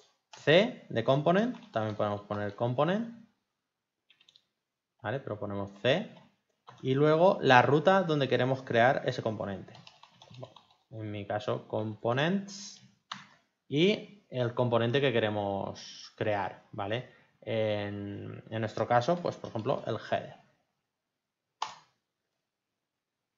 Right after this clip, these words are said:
¿Vale? Pues ya hemos creado el componente header. Seguimos aquí, eh, se nos ha creado, eh, dentro de app, en components, y se nos ha creado el archivo C S S,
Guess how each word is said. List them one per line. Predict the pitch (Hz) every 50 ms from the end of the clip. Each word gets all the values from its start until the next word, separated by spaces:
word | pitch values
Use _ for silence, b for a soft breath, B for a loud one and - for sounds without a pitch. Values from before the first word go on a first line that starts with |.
| _ _ _ _ _ _ _ _ _ _ _ _ _ _ _ _ _ _ _ _ _ _ _ _ _ _ _ _ - - _ -
¿Vale? | 113 120 147 165
Pues | 170 - 120
ya | 113 127
hemos | 135 135 -
creado | - 135 135 151 175 196 208 - -
el | 135 120 110
componente | 110 110 110 110 110 127 135 135 165 156 - - -
header. | - - - - - - b b b b b _
Seguimos | - - 120 135 147 147 147
aquí, | 151 135 - 160 165 180 202 254 - - - - - -
eh, | 117 117 113 110 107 104 104 101 104 104 101
se | - 110
nos | 107 101 -
ha | 120 117
creado, | - 123 123 131 127 113 107 107 104
eh, | 101 101 104
dentro | 107 107 110 110 113 113
de | 117 117
app, | 117 117 123 117 - 139 156 196 240 233 - B B B B B B B B B _ _ -
en | - 120 113 110 110 107 107
components, | - 127 135 135 156 165 190 214 226 226 - - - - - -
y | - 117 113 113 110 110 107 107
se | 107 - -
nos | 117 104 117
ha | 120 117
creado | 117 123 117 110 104 98 98 98 -
el | - 104 107
archivo | 104 104 - - 113 107 104 -
C | 110
S | 104 - - 110 123 147
S, | 156 160 - 190 202 226 233 B